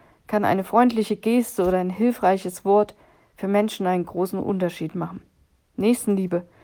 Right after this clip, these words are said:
sollte eine Herzensangelegenheit sein, nicht abhängig von eigenen Umständen. Kleine, aber bedeutsame Gesten haben ihren Wert. Und hey, ich glaube,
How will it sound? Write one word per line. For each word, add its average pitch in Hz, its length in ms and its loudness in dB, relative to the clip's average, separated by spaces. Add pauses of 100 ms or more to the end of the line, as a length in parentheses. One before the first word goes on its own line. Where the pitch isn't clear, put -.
(120)
sollte 190 280 2
eine 165 160 0
Herzensangelegenheit 175 1200 -2
sein, 165 300 -2 (240)
nicht - 300 0
abhängig 175 540 -2 (260)
von - 160 -6
eigenen 190 340 -2
Umständen. 180 600 -2 (420)
Kleine, 220 420 4 (320)
aber 190 240 2
bedeutsame 226 680 4
Gesten 185 500 -2 (220)
haben 175 300 -6
ihren 185 340 -4
Wert. - 280 -6 (360)
Und 185 160 -4
hey, 214 260 2 (480)
ich - 140 -8
glaube, 233 480 6